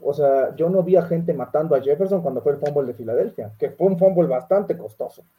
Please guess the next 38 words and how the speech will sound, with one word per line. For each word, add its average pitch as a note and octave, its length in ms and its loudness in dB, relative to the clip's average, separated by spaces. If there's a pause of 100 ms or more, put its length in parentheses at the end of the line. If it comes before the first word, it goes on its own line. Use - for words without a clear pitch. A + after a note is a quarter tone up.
(600)
Eh, A#2+ 400 -2
yo D#3 140 4
no E3 100 2
vi E3+ 80 6
a D#3 80 6
gente D#3+ 340 -4
tirando, C#3+ 380 -2
bueno, E3+ 260 0
chance B3 280 -8
sí - 120 -4
a G3 60 2
Dobbs, F3 380 -4 (120)
o - 40 -20
sea, F3+ 120 2
no B3 140 -2
le E4+ 100 -4
tiraron E3+ 400 -6
tanto, E3+ 380 -4 (640)
pero C#3 180 4
también C#3+ 220 0
la D3+ 80 2
gente D3+ 220 -4
tiene A#2+ 200 -12
sus A#2+ 140 -18
favoritos. C#3+ 500 -4 (260)
Dobbs E3 240 0
también D3 300 0
regaló C3 320 2
un D3+ 80 -6
balón C3+ 360 -2
suelto C3+ 340 -4
contra G#2 220 -8
Atlanta C3+ 340 -4
en F3 80 -4
su B2+ 100 -12
segunda, B2+ 380 -6
tercera G#2 340 -10
serie, - 340 -4